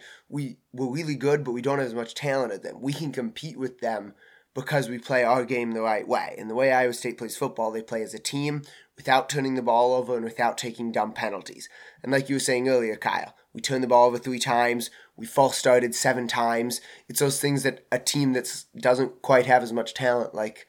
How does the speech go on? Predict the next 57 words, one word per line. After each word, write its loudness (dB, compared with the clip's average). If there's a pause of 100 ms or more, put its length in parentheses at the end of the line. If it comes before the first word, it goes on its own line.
(360)
Iowa 4
State, 2 (100)
uh, 2 (800)
w-, -2
does, 2
lacking 0
a -2
little -2
bit -6
more -2
talent, 0
the -10
mistakes -6
that -12
just -6
can't -4
make -4
if -12
you -4
want -2
to -6
win -6
a -6
big -4
football 0
game -4
against -4
one -6
of -10
the, -6
uh, 0 (400)
one 2
of -2
the -8
top 2
teams -4
in -10
the -6
nation, -6
which -8
Washington 2
State -2
absolutely 0
is -6
one -8
of -12
the -10
top -4
teams -8
in -12
the -10
nation. -8 (680)
There's -6
no -4
doubt 0
about -6
that. -6